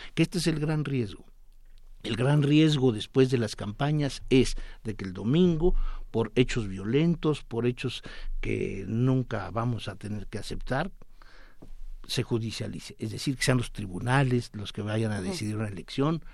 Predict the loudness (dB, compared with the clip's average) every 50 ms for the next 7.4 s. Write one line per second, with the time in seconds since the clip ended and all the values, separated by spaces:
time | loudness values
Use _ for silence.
0 | -12 -10 -10 -10 -8 -8 -6 -2 0 0 0 -2 -2 -2 0 0 2 2 2 2
1 | 4 4 6 6 6 4 4 2 2 0 0 -2 -4 -4 -4 -4 -2 -4 -4 -2
2 | -2 -2 -2 -4 -6 -12 -14 -12 -12 -12 -4 0 0 0 0 0 -6 -12 -14 -14
3 | -16 -16 -16 -18 -16 -10 -8 -6 -4 -4 -4 -2 0 2 2 2 2 0 0 0
4 | 2 2 2 2 0 -2 -4 -6 -8 -6 -2 0 2 2 4 4 6 4 4 2
5 | 0 -2 -6 -8 -8 -8 -8 -8 -8 -10 -12 -12 -8 -6 -6 -6 -4 -2 0 2
6 | 2 2 2 0 -2 -6 -10 -12 -12 -12 -12 -14 -14 -14 -14 -14 -12 -8 -6 -4
7 | -2 -2 -2 -2 -4 -6 -10